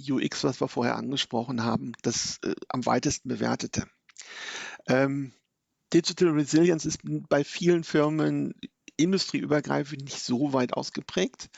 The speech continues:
Wir stellen aber fest, dass es gerade in unserem Bereich, im Banken- und bankähnlichen Bereich, also Insurance nehme ich jetzt mal dazu oder Asset Management und so weiter nehme ich mit dazu, da ist das Thema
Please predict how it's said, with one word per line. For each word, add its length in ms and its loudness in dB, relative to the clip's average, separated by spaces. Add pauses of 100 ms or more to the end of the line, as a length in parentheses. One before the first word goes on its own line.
(720)
Wir 160 4
stellen 560 2
aber 240 0
fest, 460 -2
dass 160 0
es 320 -4
gerade 320 0
in 100 -6
unserem 240 -4
Bereich, 320 -2
im 80 -8
Banken- 640 -4
und 560 -6
bankähnlichen 580 0
Bereich, 340 2
also 160 -2
Insurance 540 -2
nehme 140 0
ich 80 -2
jetzt 180 -2
mal 120 0
dazu 480 0
oder 360 0
Asset 380 -2
Management 600 0
und 140 -6
so 160 -4
weiter 280 0
nehme 180 0
ich 100 -8
mit 220 -4
dazu, 400 -2 (720)
da 100 2
ist 220 -4
das 160 0
Thema 580 0